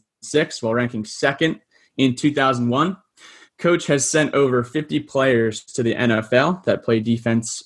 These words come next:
uh, on the Virginia Tech football team. Today is actually the one-year anniversary of the Beth Barnes Bud suit, the Bud Foster swimsuit. <laughs> Coach Bud,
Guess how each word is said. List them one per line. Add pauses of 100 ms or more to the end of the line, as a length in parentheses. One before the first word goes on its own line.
uh,
on
the
Virginia
Tech
football
team. (580)
Today
is
actually
the
one-year
anniversary
of
the
Beth
Barnes
Bud
suit, (520)
the
Bud
Foster
swimsuit. (640)
<laughs>
Coach
Bud,